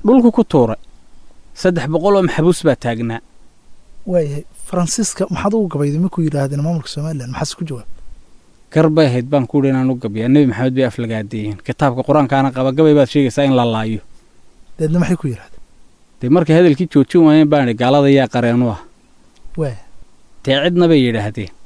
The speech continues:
Speaker 1: Dee haddaa maxay isu keen keenay baan ku yidhi, "Nafar shaataba lamaan hadale."
Speaker 2: Hay. Maxay yidhaahdeen marka?
Speaker 1: Dee halkaasay imaan la'aantoodii ku gudha. "Inaga kaxeeyo xidha," bay yidhaahdeen. Ila iyaga wax kama go'aane,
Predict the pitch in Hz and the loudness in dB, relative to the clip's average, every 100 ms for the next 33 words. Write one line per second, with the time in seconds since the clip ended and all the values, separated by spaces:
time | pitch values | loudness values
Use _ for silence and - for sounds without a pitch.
0 | - - - - - - - - 123 151 | -20 -20 -20 -20 -20 -20 -20 -8 -2 0
1 | 151 165 - 175 175 151 156 165 151 165 | 0 -2 -2 0 2 2 2 2 2 2
2 | 170 147 131 - 127 123 165 151 151 147 | 2 2 -2 -2 -2 0 2 4 4 4
3 | 120 127 131 101 - - _ - - - | 0 0 -2 -4 -14 -20 _ -20 -20 -6
4 | 170 147 120 - - - - - - - | -4 -4 -6 -12 -14 -16 -18 -20 -12 -4
5 | 190 170 147 143 156 151 - - - - | 2 2 2 0 -4 -6 -6 -8 -14 -20
6 | - - 120 156 151 139 - 160 - - | -20 -8 -2 -2 0 -2 -2 -2 -4 -4
7 | 135 135 143 170 - 160 131 - 147 120 | -2 0 2 0 0 0 0 -4 -4 -4
8 | 104 - - - - - - 127 139 165 | -8 -14 -20 -20 -20 -18 -10 -2 0 0
9 | - 160 165 156 175 165 151 135 113 107 | -2 2 2 2 2 4 4 4 0 -4
10 | 107 - _ _ _ _ - 123 143 165 | -8 -14 _ _ _ _ -8 0 4 4
11 | 151 - - 156 156 151 151 151 | 4 0 0 2 4 2 4 4